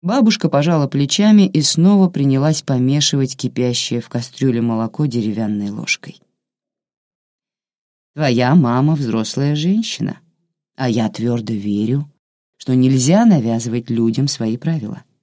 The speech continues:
вне зависимости от того, правильно они поступают или нет". Он выглянул в окно, но увидел только беспросветную темноту. "Это не опасно?"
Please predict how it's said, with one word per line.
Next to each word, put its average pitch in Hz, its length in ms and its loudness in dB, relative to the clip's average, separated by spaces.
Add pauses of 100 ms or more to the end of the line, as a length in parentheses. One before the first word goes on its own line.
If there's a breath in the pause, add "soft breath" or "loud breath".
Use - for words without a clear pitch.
(320)
вне 165 420 4
зависимости 147 680 0
от 101 160 -8
того, 110 360 -2
правильно 123 680 -2
они 135 180 -2
поступают 147 760 -6 (200)
или 104 200 -6
нет". 127 340 -8 (1600)
Он 165 200 2
выглянул 156 540 2
в 139 80 -4
окно, 110 400 -10 (1300)
но 131 240 2
увидел 151 360 2
только 156 360 -2
беспросветную 127 880 -4
темноту. 147 580 -6 (1500)
"Это 160 180 -6
не 156 160 2
опасно?" 160 720 -2